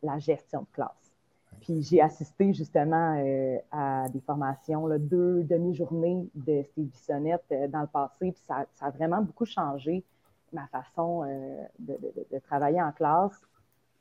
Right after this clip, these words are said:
dans la prévention énormément. Puis là, une fois qu'on, on est là-dedans, euh, puis qu'on implante un enseignement explicite, ben là, il y a comme un,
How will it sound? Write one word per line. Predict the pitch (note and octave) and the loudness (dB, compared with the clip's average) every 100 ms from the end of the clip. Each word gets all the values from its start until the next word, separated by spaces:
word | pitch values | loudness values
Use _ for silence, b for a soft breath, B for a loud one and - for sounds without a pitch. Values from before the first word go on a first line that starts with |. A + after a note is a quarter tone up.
| _ _ | _ _
dans | D#3+ D#3+ | -2 0
la | C3+ | -2
prévention | C#3+ - G#3 F3+ F3+ D#3 - E3+ F3 E3+ E3+ _ _ _ - | -4 2 4 6 4 0 -4 -2 0 0 -6 _ _ _ -4
énormément. | F3 E3 D3+ D#3+ D3 C#3 F3 G#3+ _ _ _ | 0 2 0 0 0 -2 -4 -8 _ _ _
Puis | F3 | 2
là, | F3+ | 4
une | F3 | 2
fois | - F3 F3+ | 2 2 2
qu'on, | - D3+ D3 - D3+ C#3+ B2+ B2 _ | 0 0 2 -2 -4 -4 -6 -10 _
on | D3+ C#3+ C3+ C#3+ | -8 -6 -4 0
est | D3+ | 0
là-dedans, | C#3 C3 C3+ C#3+ F3 G3+ b b b - | 0 -2 -2 -2 -2 -6 b b b -8
euh, | D#3+ C#3+ C#3 C3 | -4 -2 -4 -6
puis | - - | -10 -6
qu'on | D3+ D3+ | -2 0
implante | C#3+ D3 E3 G3 E3+ - - - | 0 2 4 4 0 -2 -6 -6
un | E3 D3+ | -6 -4
enseignement | D3 D3 D3+ D3+ | -4 -4 -2 -4
explicite, | D3+ D#3 D3+ - B3 C4+ _ | -6 -8 -4 4 4 4 _
ben | C#3+ D3+ D3 | -4 0 4
là, | F#3 A#3 A#3+ - | 6 6 2 -4
il | D3+ | 0
y | |
a | D3 | 0
comme | F3 F#3+ | 2 2
un, | E3+ D3 C#3 | 2 0 -4